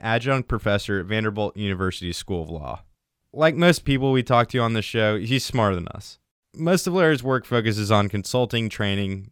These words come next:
and teaching people about how emerging technologies will, if they haven't already, change the legal business. He's spent a special amount of time learning about artificial intelligence,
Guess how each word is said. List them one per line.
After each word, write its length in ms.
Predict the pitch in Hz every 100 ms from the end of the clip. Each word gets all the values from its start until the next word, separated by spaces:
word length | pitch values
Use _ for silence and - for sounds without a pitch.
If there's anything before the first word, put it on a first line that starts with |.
| _
and 160 | 98 -
teaching 360 | 113 98 98
people 360 | 85 90 90 87
about 260 | 87 90
how 340 | 101 107 104 -
emerging 440 | 104 123 123 120
technologies 720 | 120 110 104 98 98 95 92 87
will, 400 | 101 98 95 92 - _
if 120 | 110
they 100 | 104
haven't 200 | 107 107
already, 640 | 92 92 120 120 104 98 - _
change 540 | - 120 117 120 117
the 80 | -
legal 320 | 107 101 98
business. 600 | 90 90 85 50 - - - _ _ _ _
He's 200 | - 139
spent 220 | - 175
a 60 | 147
special 380 | - 147 - 135
amount 260 | 120 117
of 100 | 110
time 440 | - 104 101 101 -
learning 380 | 110 113 117 110
about 300 | 98 95 -
artificial 520 | 101 95 98 95 95
intelligence, 720 | 92 98 90 87 90 92 -